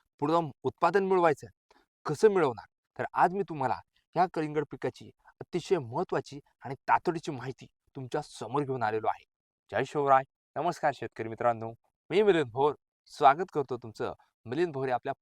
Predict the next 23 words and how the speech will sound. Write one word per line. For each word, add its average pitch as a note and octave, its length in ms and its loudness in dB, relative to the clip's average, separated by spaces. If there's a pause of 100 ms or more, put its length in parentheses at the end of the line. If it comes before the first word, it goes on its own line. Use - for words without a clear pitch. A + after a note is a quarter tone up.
परिवारामध्ये, D3 560 6 (480)
शेतीविषयक C#3 580 -4
YouTube A#2 280 -6
चॅनलमध्ये. F#2 340 -6 (600)
शेतकरी E3 320 -2
मित्रांनो, F3 400 -2
महाराष्ट्र D3+ 580 -2
राज्यातील D3 480 0
भरपूर B2+ 560 -12
साऱ्या C3 260 -2
शेतकऱ्यांनी B2 560 -6 (520)
ह्या B2+ 100 2 (140)
टायमिंगला D3+ 380 0 (680)
कलिंगड D#3+ 420 -2
या C#3 100 0 (120)
पिकाची B2+ 360 -8
लागवड A#2 400 -6
केली C3 180 -4
आहे A2+ 180 -6 (420)
आणि C3 220 -4
कलिंगड D#3+ 400 -2
पिकाचं D#3 320 -6 (120)
भरघोस B2 240 -8